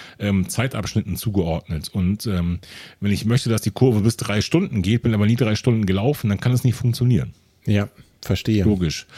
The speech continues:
Speaker 1: Wenn ich, ähm, gute Daten haben will, auch in kürzeren Zeitabschnitten, also fünf Minuten, zehn Minuten, vielleicht sogar zwei, drei, eine Minute für Intervalle,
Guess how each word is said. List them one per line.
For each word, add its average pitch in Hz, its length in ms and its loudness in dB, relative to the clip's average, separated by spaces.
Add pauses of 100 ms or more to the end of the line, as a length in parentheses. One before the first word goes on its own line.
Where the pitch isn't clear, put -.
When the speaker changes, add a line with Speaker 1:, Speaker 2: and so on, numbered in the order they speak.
(280)
Speaker 1:
Wenn 104 160 0
ich, 113 180 -4
ähm, 104 460 0
gute 131 240 0
Daten 113 380 0
haben 113 260 2
will, 110 160 4
auch 107 240 -2
in 104 160 -4
kürzeren 98 480 0
Zeitabschnitten, 92 920 -4
also 87 180 0
fünf 131 300 2
Minuten, 110 440 2
zehn 117 200 0
Minuten, 107 540 0
vielleicht 98 260 -4
sogar 90 200 -4
zwei, 107 280 -4
drei, 95 340 -4
eine 135 220 2
Minute 95 380 2
für 107 140 -2
Intervalle, 107 640 2